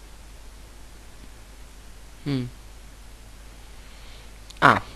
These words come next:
i... Tak, i oto. Chodzi o to, że chciałbym sobie trochę ułatwić ten le-, ten let's play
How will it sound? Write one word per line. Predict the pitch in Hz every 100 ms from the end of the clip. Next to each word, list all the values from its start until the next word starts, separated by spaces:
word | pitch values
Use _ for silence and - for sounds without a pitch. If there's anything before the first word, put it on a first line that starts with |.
| - -
i... | 170 175 - - - - - -
Tak, | - - -
i | 131
oto. | 90 - - - - - - - - - - - -
Chodzi | - 202 190
o | 135 127
to, | - 123 123
że | 123 117 117 113
chciałbym | 110 170 208
sobie | 214 160 156
trochę | 151 139
ułatwić | - 127 127 139 156 - - 123 -
ten | - 110 104
le-, | 113 - -
ten | 113 113
let's | 127 113 -
play | - 104 95 120 -